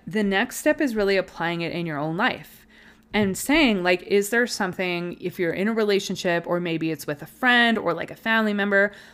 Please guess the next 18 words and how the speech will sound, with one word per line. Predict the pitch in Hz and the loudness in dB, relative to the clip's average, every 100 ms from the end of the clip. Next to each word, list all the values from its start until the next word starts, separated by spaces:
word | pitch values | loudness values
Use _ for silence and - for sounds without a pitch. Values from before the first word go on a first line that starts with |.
| - _ - | -20 _ 2
"Is | 240 262 - | 4 4 4
there | 349 | 2
something | 359 262 220 233 214 | 4 0 0 -2 0
that's | 180 - | -2 -2
bothering | - 160 156 190 226 247 | 0 0 2 0 0 2
me | 277 285 302 294 285 - - | 4 6 6 2 0 -12 -2
that | 202 185 185 - | 4 6 6 4
I | 185 190 | 0 0
haven't | 190 170 175 175 | 2 -2 -2 -6
brought | 175 - 71 | -4 -4 -2
up | 76 - - | -4 -6 -6
and | 185 | -4
that | 156 | -2
I'm | 160 | -4
scared | - - 160 165 | -6 -4 -4 -4
to | 180 | -6
bring | 160 160 | -6 -6
up?" | - - 277 302 | -8 -4 -2 -2